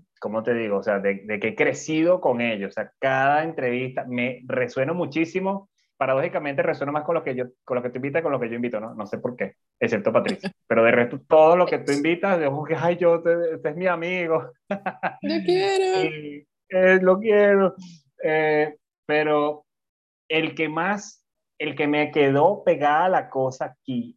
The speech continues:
Speaker 1: aquí, pero fue una cosa tal, fue Pedro, Pedro Raymond, con el, "¿cómo hago para no hacer eso?". Y desde, desde este momento que yo lo escuché, fue así como que,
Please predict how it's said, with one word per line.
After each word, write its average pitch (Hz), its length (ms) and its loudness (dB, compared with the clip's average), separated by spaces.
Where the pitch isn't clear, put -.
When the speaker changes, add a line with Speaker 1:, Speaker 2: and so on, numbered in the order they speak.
Speaker 1:
aquí, 117 200 -6
pero 101 180 2
fue 104 80 -6
una 123 160 -4
cosa 147 380 2
tal, 135 420 -2
fue 117 180 -2
Pedro, 104 420 0
Pedro 101 220 -2
Raymond, 101 500 -6
con 117 200 -2
el, 120 300 -2
"¿cómo 147 320 0
hago 165 460 -2
para 135 200 -2
no 123 100 -6
hacer 127 220 -2
eso?". 123 320 0
Y 131 120 -10
desde, 131 460 -2
desde 135 360 -2
este 214 180 -2
momento 143 540 -2
que 123 120 -2
yo 127 60 -2
lo 143 120 0
escuché, 139 540 -2
fue 131 140 -6
así 127 160 -10
como 160 100 -10
que, 113 260 -10